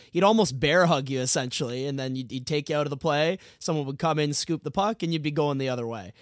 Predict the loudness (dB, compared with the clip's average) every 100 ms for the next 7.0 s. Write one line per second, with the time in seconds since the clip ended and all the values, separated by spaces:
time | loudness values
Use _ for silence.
0 | -20 -16 -6 2 4 4 2 4 6 6
1 | 6 2 0 -2 -4 -2 -2 0 0 0
2 | 0 0 2 4 2 0 _ -6 -4 -4
3 | -4 -2 -2 -2 -2 -4 -4 -4 -4 -6
4 | -2 -2 -2 -4 -4 -2 -2 -4 -4 -4
5 | 0 0 0 0 -2 0 -2 -2 -6 -4
6 | -4 -4 -8 -20 -8 -4 -2 -2 0